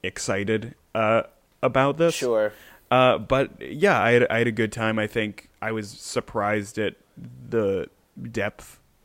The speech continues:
Speaker 1: that the movie had. I, I definitely wasn't expecting that. Uh, but yeah, so crunching the numbers, uh, we are giving,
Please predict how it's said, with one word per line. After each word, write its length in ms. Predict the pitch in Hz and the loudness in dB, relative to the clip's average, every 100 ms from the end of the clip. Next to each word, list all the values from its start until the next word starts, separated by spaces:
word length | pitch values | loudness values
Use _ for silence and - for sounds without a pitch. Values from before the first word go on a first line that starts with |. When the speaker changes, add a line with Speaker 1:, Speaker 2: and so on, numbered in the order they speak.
| - | -16
Speaker 1:
that 220 | 120 123 | -10 -6
the 60 | 127 | -2
movie 320 | 123 127 127 | 0 2 0
had. 340 | 123 127 147 160 | 0 -4 -4 -4
I, 380 | 107 104 95 | -4 -2 -2
I 40 | 107 | -4
definitely 360 | 101 - 110 | -4 -6 -6
wasn't 340 | 98 98 101 - | -4 -4 -6 -8
expecting 480 | - - 87 90 92 | -12 -8 -10 -8 -10
that. 260 | 85 - _ _ _ - - - _ - | -10 -12 _ _ _ -20 -20 -20 _ -8
Uh, 300 | 95 87 78 - _ | -4 -2 -2 -6 _
but 220 | - 147 | -2 2
yeah, 140 | 208 214 | 2 2
so 260 | - 143 | 2 2
crunching 420 | 131 - 170 185 160 | 2 -2 -2 -2 -2
the 80 | |
numbers, 480 | 131 139 123 110 107 _ _ - | 0 2 2 0 -2 _ _ -4
uh, 200 | 107 107 | 0 2
we 200 | 113 113 | 2 2
are 200 | 110 113 | 4 2
giving, 560 | 113 117 117 110 110 | 0 0 2 0 -2